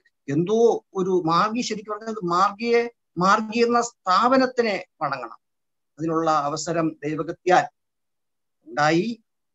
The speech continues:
അതിലൂടെ എങ്ങനെ, എന്താണ്, എന്താണ്, എന്താണ് കഥകളി എന്നുള്ളത്, ആ, മനസ്സിലാക്കി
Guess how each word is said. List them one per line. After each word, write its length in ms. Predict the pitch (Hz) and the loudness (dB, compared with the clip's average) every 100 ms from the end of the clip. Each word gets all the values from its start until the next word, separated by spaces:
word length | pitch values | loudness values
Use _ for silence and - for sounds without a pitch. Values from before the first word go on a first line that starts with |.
| _ | _
അതിലൂടെ 600 | 123 147 156 165 165 170 170 _ _ _ _ | -12 -6 -4 -2 0 -2 -4 _ _ _ _
എങ്ങനെ, 540 | 131 135 170 208 220 214 | -8 -2 0 0 -2 -4
എന്താണ്, 640 | 151 185 196 208 208 208 - - | -6 -6 -2 -2 -2 -4 -8 -8
എന്താണ്, 460 | 147 175 185 190 170 | -6 -2 0 0 0
എന്താണ് 480 | 160 170 180 175 165 | -2 -2 -2 -2 -6
കഥകളി 520 | 147 156 156 151 143 _ _ _ | -8 -8 -4 -4 -6 _ _ _
എന്നുള്ളത്, 640 | 139 143 139 139 139 123 _ _ 131 | -8 -6 -4 -6 -8 -14 _ _ -10
ആ, 300 | 131 127 120 | -8 -8 -8
മനസ്സിലാക്കി 800 | 123 127 127 127 123 - 117 | -12 -14 -6 -6 -6 -12 -18